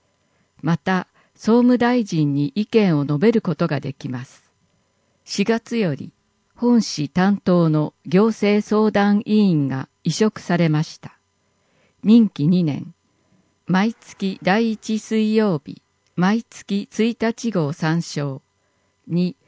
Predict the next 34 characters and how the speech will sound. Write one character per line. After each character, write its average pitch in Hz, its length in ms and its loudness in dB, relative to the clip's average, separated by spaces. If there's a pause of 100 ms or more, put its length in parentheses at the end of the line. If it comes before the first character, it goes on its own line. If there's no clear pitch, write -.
(120)
市 - 220 -2
の 202 140 2
相 208 280 0
談 220 260 -2
室 - 300 -14
で、 - 220 -14 (540)
行 202 180 2
政 233 400 0
苦 214 140 -2
情 226 260 2
相 220 340 -2
談 127 300 -10 (360)
を 165 240 -2
行 - 140 -4
っ 185 220 0
て - 200 -8
い 147 140 -2
ま 135 140 -6
す。 - 240 -20 (380)
相 226 320 0
談 202 320 0
は 185 160 0
無 165 180 0
料 180 280 0
で、 143 260 -6 (260)
秘 - 160 -2
密 226 280 2
は 214 180 2
厳 208 180 2 (100)
守 156 140 -6
さ 143 160 -6
れ 147 120 -2
ま 135 160 -8
す。 - 260 -20